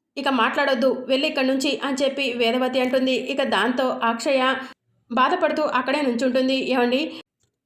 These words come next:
రాధాకృష్ణని హాస్పిటల్కి తీసుకెళ్దాం" అని వేదవతి చెప్తూ ఉంటే అందరూ కలిసి రాధాకృష్ణను హాస్పిటల్కు తీసుకెళ్తూ ఉంటారు. మరోవైపు అవని, శ్రీకర్ యాగం చేస్తూ ఉంటే యాగం ఆఖరి ఘట్టానికి చేరింది. "అమ్మా అవని, ఈ పూర్ణాహుతి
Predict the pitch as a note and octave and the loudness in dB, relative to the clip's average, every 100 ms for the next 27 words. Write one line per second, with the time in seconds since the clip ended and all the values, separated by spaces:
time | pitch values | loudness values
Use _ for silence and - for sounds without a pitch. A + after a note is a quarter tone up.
0 | _ A#3 A#3+ B3+ E4+ C#4 - C4+ C4+ B3 | _ 0 2 4 2 -2 -2 -2 0 0
1 | A#3+ B3 E4 E4 D#4+ B3+ A#3+ - B3+ B3+ | 0 2 0 0 -4 -4 -4 -2 2 2
2 | C4 C#4+ B3 A3+ B3 B3+ B3+ A3+ C4+ B3 | 0 0 0 2 0 0 -2 -2 0 0
3 | B3 C#4+ A#3 A#3 C#4+ D#4+ C4 B3 F3+ F3 | 2 0 0 0 0 0 0 0 2 2
4 | B3 C#4 C#4 C4+ B3+ A3 G3+ - C#4 C4+ | 2 -2 -2 0 0 0 -2 -4 -4 -4
5 | C#4+ A3+ A3 C4+ C4 C4+ C4+ C4 C4 C4 | -4 -4 -4 -4 -2 -2 0 2 2 0
6 | - - - D4+ D#4+ D4 B3 B3 C#4 A3 | -4 -20 -8 0 2 4 0 0 0 0
7 | A#3+ C#4 C4 A#3 A#3 B3+ B3 B3+ A3+ D#4 | 0 0 0 0 0 0 0 0 0 0
8 | C#4 A3+ A3+ C4+ B3+ C#4+ E4 E4 - - | 0 0 0 0 2 2 0 -4 -14 -8
9 | A#3+ G#3+ A#3 C#4+ C4 A3+ - - A#3 C4 | 0 2 2 2 2 0 -6 0 2 2
10 | F4 C4+ A#3+ B3 B3 C4+ C#4 A3 A3+ B3+ | 0 2 0 2 0 -2 0 0 2 2
11 | B3+ B3 - - B3 A3+ C4+ C#4+ A#3+ A3+ | 2 0 -6 -8 -2 0 0 0 2 2
12 | B3+ D#4 - - _ _ _ _ _ C4+ | 2 -2 -8 -20 _ _ _ _ _ -6
13 | C4+ A#3 A3 A#3+ C#4+ B3 B3 C4+ | -4 2 2 4 2 0 0 0